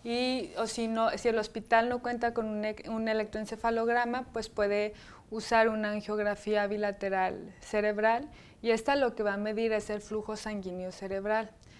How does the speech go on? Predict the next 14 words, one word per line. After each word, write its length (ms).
Si 400
en 180
la, 400
si 240
la 120
angiografía 600
demuestra 580
que 260
ya 180
no 160
tiene 300
irrigación 600
el 120
cerebro, 520